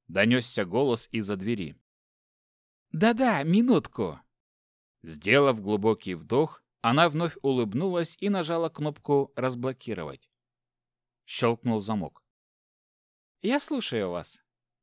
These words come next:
непринуждённым голосом обратилась она к непрошенному гостю. "Инспектор Хопкин. Вот". И мужчина протянул удостоверение.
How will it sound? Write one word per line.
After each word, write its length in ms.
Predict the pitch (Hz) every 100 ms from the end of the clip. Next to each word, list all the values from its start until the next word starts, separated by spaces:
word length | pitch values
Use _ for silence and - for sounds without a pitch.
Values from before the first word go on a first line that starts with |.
| -
непринуждённым 920 | 104 117 151 160 160 240 226 147 117
голосом 580 | 156 220 196 - 180 147
обратилась 680 | 123 127 120 180 185 160
она 180 | 156 147
к 100 | -
непрошенному 640 | 135 123 123 - 117 117 131
гостю. 500 | 127 95 - 67 - _ _ _ _ _ _ _ _ _ _ _ _
"Инспектор 800 | 90 107 - - 139 - 120 107
Хопкин. 640 | - 127 - - 73 64 _ _ _ _
Вот". 460 | 95 110 113 - _ _ _ _ _ -
И 100 | 117
мужчина 420 | 131 - 233 160
протянул 480 | 117 113 123 135 139
удостоверение. 840 | 120 117 - 120 120 92 73 69